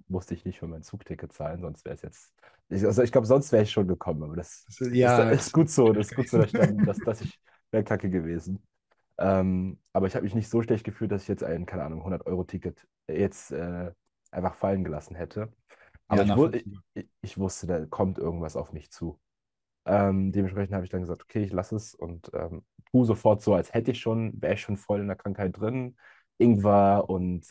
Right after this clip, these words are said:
Speaker 1: äh, hier Kamillentee, alles ausgepackt. Ja. Also ich war richtig eingekuschelt im Recovery-Modus,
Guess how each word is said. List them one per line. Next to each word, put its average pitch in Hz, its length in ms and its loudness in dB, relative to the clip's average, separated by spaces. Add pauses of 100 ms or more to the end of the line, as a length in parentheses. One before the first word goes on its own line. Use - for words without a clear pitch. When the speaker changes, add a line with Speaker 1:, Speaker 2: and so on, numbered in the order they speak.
Speaker 1:
äh, 90 280 0
hier 87 200 0
Kamillentee, 107 580 0
alles 113 260 0
ausgepackt. - 640 -6
Ja. 82 100 -4
Also 95 240 -2
ich - 140 -16
war 95 260 0
richtig 104 480 -2 (560)
eingekuschelt 120 800 0
im 98 200 -4
Recovery-Modus, 113 920 -4